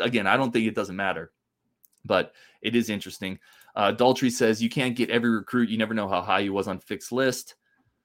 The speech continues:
Uh, World of Rock says, "Primetime show here in Arizona." Hey, some people in Arizona out there. I love it. I love Arizona. "As good as the show is, I respect your Father's Day weekend priorities, kids over content." I would think so, but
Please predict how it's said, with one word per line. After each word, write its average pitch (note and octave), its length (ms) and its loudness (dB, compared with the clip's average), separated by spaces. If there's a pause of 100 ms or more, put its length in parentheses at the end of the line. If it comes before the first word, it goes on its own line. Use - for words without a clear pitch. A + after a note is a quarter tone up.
(300)
Uh, - 540 -12 (280)
World C3 260 6
of A2+ 100 4
Rock A2+ 220 2
says, G2+ 200 -4
"Primetime A#2 420 0
show G#2 220 -2
here A2 240 -2
in G#2 80 -2
Arizona." G2+ 640 -2
Hey, E3 480 0
some C3 160 -10
people D3 220 0
in D3+ 60 2
Arizona C#3+ 420 2
out F#2 160 0
there. E2 180 -4
I G2+ 60 -4
love C3 240 0
it. D#2 160 -10 (180)
I A#2 40 -2
love A#2+ 180 2
Arizona. E2+ 480 -4 (420)
"As G#2+ 180 -4
good C#3 200 2
as C#3+ 100 0
the C#3+ 100 0
show A#2+ 280 0
is, A2+ 180 0
I - 60 -4
respect G#2+ 420 -4
your G#2+ 60 -6
Father's G2+ 340 -2
Day G2 140 -4
weekend F#2+ 320 -6
priorities, F#2 420 -4
kids A2+ 340 -4
over G#2 200 -2
content." F#2+ 520 -10 (560)
I D4 100 2
would G#4 260 0
think C4+ 220 0
so, B2+ 340 4
but A2 220 -2